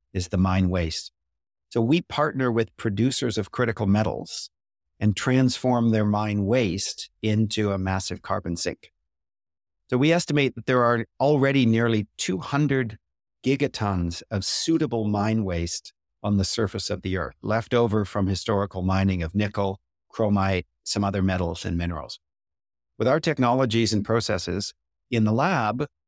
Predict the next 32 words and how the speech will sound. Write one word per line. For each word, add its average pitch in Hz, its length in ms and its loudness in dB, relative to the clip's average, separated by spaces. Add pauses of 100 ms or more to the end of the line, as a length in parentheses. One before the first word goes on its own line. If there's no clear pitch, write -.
(160)
we've 135 180 2
been 127 140 4
able 120 220 2
to 120 140 0
achieve 110 400 0
nearly 107 300 0
twenty 139 420 0
percent 113 480 -2
C 113 220 0
O 107 80 0
two 107 220 -4
saturation 95 800 -2
in 98 160 -6
material 90 440 -4
such - 260 -8
as - 120 -10
this. - 240 -16 (420)
So 127 100 0
if 107 60 2
we 127 120 2
can 117 140 4
scale 143 400 2
this 127 200 0
up, 131 180 0 (180)
just 156 260 0
the 135 120 0
historical 143 840 0
mine 101 380 2
waste 82 420 -2
represents 101 540 0
an 101 80 -4
opportunity 95 640 -4